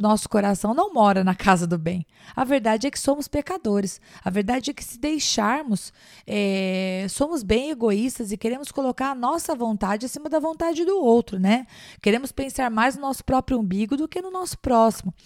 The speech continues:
E então, esse versículo ele vai dizer pra nós uma coisa que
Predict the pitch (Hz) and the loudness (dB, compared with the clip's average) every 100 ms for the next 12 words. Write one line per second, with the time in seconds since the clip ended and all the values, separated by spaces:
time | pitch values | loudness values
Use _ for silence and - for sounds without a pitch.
0 | - - - - - 302 320 381 381 262 | -20 -20 -18 -8 2 2 2 -2 -2 -4
1 | - 302 - 277 320 349 339 320 302 285 | -6 -4 -4 -6 -4 -4 -2 -2 -2 -2
2 | 254 254 247 226 220 240 233 233 240 240 | 0 -2 0 0 2 2 0 -2 4 4
3 | 240 - 247 254 | 4 0 2 2